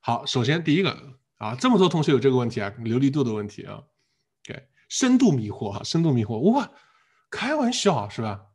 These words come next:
嗯，OK，是一，一群没划对吗？嗯，我，我们，我们，我们聊一聊吧，这个话题很大，其实非常非常大，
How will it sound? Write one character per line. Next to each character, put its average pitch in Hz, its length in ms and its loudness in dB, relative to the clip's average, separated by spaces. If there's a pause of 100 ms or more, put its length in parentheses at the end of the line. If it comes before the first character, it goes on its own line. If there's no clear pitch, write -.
(240)
嗯， 110 280 -12 (600)
OK， 110 340 -10 (1200)
是 - 160 -2
一， 233 100 6
一 196 260 0
群 170 120 2
没 139 100 2
划 123 180 0
对 135 100 4
吗？ 110 300 -4 (180)
嗯， - 260 -18
我， 117 140 -10 (100)
我 120 100 -6
们， 135 140 -4
我 123 100 -8
们， 147 320 -4
我 123 80 -6
们 196 280 -2 (160)
聊 117 200 -2
一 - 20 2
聊 123 140 2
吧， 110 80 -6
这 214 160 -2
个 196 80 0
话 190 140 2
题 180 80 0
很 104 240 -4
大， 143 160 0
其 110 120 -8
实 117 140 -8
非 185 140 -2
常 170 100 -2
非 123 100 -4
常 110 140 -6
大， 107 260 -6